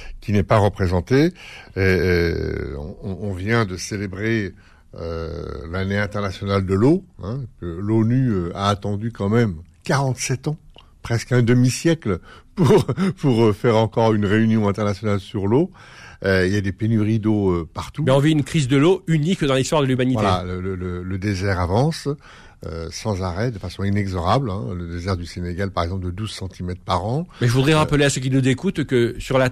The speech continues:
Speaker 2: sur la planète, donc il y a soixante-dix pour cent de mer et trente pour cent de terres émergées. Et sur ces trente pour cent de terres émergées, il y a cinq mille millions d'hectares de désert, cinq mille millions d'hectares de désert,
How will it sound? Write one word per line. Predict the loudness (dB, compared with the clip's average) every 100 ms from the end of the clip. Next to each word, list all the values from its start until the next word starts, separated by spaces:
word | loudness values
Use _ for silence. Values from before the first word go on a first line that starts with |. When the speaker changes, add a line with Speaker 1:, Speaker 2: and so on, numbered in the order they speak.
| -4
Speaker 2:
sur | -4 -2
la |
planète, | 0 2 2 0 -8 -20 -20 -20 -20 _ -20 -6
donc | -2 -2
il | -2
y | 0
a | 0 0 -8 -20
soixante-dix | -4 -2 0 0 0
pour | -2
cent | -2
de | 0
mer | 2 0 0 -6
et | -10
trente | -2 0 0
pour | -4
cent | -2 0
de | 0
terres | 0 -2
émergées. | 0 0 0 0 -2 -2 -6
Et |
sur | -4 -4
ces | -4 -4
trente | 0 0
pour | 0 -4
cent | 0
de | 0
terres | 0 0 2
émergées, | 0 0 0 -2 -4 -16 -20 -20 -6
il | 0
y | 4
a | 4 0 -8
cinq | -8 -2 2
mille | 4 4 2 0 -4 -14 _ _ -4
millions | 0 4 4 4 2 -6 -18 _ -8
d'hectares | -4 -4 0 0 0
de | -4
désert, | -4 0 0 0 -4 -18 -16
cinq | -6 2 4
mille | 6 4 2
millions | 0 0 2 0
d'hectares | -2 -4 -4
de | -2
désert, | -2 -2 -2